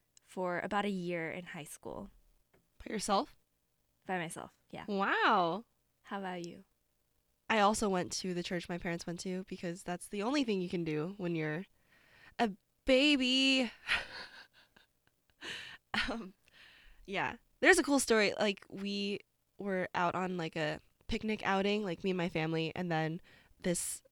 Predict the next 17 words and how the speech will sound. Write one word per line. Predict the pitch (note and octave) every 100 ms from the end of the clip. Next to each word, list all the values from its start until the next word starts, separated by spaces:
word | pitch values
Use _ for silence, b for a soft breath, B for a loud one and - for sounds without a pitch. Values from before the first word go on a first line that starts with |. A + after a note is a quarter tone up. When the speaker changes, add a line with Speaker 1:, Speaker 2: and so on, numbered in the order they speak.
| _ _ _ -
Speaker 2:
group | - F#3 F3+
of, | - F3 E3 - _
like, | - D#3+ -
Asian | - F#3 F#3
families | F#3 E3 E3 E3 -
were | G3+
having | G3 F3+ F3
a |
potluck, | - F#3 - D#3 -
like, | E3 -
really | G3 F#3 F3
near | D3+
us, | D3 G3 -
and | F3+
they | F3
saw | - F3
us | D#3 -